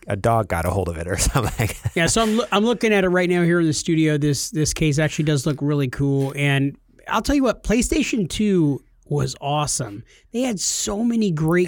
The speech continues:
Speaker 1: They had so many
Speaker 2: games.
Speaker 1: good games.
Speaker 2: I, and I think you could probably get a PlayStation two for pretty cheap now. <laughs>
Speaker 1: Oh, yeah. No, I, I'm really, now that I'm starting this collection of the older Metal Gear games,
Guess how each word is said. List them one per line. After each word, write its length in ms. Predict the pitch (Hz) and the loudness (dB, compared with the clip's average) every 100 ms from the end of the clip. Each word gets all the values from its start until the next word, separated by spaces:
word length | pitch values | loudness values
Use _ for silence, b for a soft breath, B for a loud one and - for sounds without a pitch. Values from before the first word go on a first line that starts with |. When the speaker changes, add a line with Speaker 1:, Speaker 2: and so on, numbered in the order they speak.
| 175 | 0
Speaker 1:
They 80 | 147 | -2
had 160 | 143 | 0
so 60 | 165 | 0
many 100 | 202 | 0
Speaker 2:
games. 120 | 85 | -2
Speaker 1:
good 140 | 90 - | -4 -6
games. 460 | 82 85 87 - _ _ | -6 -6 -8 -12 _ _
Speaker 2:
I, 80 | 170 | -4
and 160 | - 185 | 0 2
I 80 | 180 | 2
think 200 | 247 233 | 0 0
you 80 | 180 | 0
could 80 | |
probably 200 | 147 185 156 | 0 2 2
get 300 | 165 165 _ _ _ _ _ _ | 0 -2 _ _ _ _ _ _
a 100 | 135 | -6
PlayStation 580 | - 175 127 180 - 160 | 0 0 2 2 2 0
two 140 | 160 | 0
for 200 | 151 123 123 _ _ | -2 -6 -10 _ _
pretty 480 | - 427 508 427 175 | -2 2 2 2 0
cheap 340 | - 294 285 | 2 0 2
now. 80 | 170 - | 0 0
<laughs> 140 | - - | -6 0
Speaker 1:
Oh, 260 | 147 104 | 2 4
yeah. 220 | 104 104 | 4 2
No, 120 | 98 101 | 2 0
I, 560 | 95 127 143 135 123 - - | 2 2 2 2 2 -2 -2
I'm 300 | 123 117 107 | -2 0 0
really, 320 | 110 107 101 | 2 2 0
now 220 | 107 113 | 0 0
that 100 | 107 | 0
I'm 200 | 104 95 | -2 -6
starting 380 | - - 101 104 | -6 -2 0 0
this 160 | 98 - | -2 -2
collection 360 | 104 101 - | -2 -4 -2
of 60 | 98 | 0
the 120 | 92 | 2
older 180 | 92 92 | 2 0
Metal 220 | 92 95 95 | 0 -2 0
Gear 180 | 92 | -2
games, 520 | 95 98 95 98 - | -2 -2 -2 -4 -6